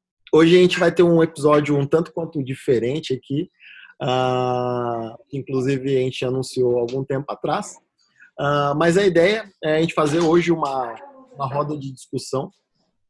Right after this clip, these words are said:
ah, com alguns convidados aqui, né? E depois, daqui a pouco eu vou passar a palavra pra cada um deles aí. Mas, então, bem-vindos aí de volta pra mais um episódio,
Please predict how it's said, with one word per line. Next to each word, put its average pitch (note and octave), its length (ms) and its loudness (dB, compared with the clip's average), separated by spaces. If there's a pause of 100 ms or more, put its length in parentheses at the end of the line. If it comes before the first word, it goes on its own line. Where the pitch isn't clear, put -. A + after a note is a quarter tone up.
(120)
ah, B2+ 800 -4 (580)
com C3 300 -12
alguns C#3+ 380 0
convidados B2+ 760 -2
aqui, D3+ 460 -8
né? C#3 220 -14
E B2 40 -12
depois, B2 300 -8
daqui B2+ 160 -8
a A#2+ 60 -10
pouco - 260 -12
eu C3 60 -2
vou - 80 -16
passar A#2+ 260 -14
a A#2+ 40 -14
palavra A#2+ 440 -16
pra A#2+ 200 -20
cada B2 300 -12
um A#2+ 200 -8
deles A#2+ 360 -2
aí. C3 160 -4 (600)
Mas, A3 360 -4
então, G#3+ 440 -2 (160)
bem-vindos F3+ 640 2
aí D#3 160 2
de D3 100 -6
volta D#3 320 -4
pra D3 160 -6
mais C#3+ 240 -4
um D3+ 60 -2
episódio, E3+ 640 -4